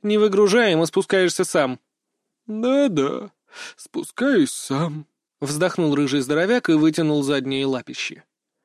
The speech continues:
"Ну и чего ждём?" нахмурилась Эйра. "Выдвигаться пора". "Дайте мне хотя бы немного переварить пищу,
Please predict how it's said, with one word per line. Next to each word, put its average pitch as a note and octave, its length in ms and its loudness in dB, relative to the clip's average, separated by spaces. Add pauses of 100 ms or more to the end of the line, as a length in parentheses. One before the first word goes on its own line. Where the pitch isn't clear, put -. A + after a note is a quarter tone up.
(200)
"Ну A3+ 120 2
и A3+ 80 4
чего A3+ 220 2
ждём?" F#3 320 2 (300)
нахмурилась D#3+ 600 0
Эйра. D#3 320 2 (400)
"Выдвигаться G#3+ 680 2
пора". D3 320 2 (680)
"Дайте D3 380 -2
мне G3+ 160 0
хотя G#3+ 320 0
бы G#3 100 0
немного A3 380 2
переварить A#3+ 600 2
пищу, E3+ 560 2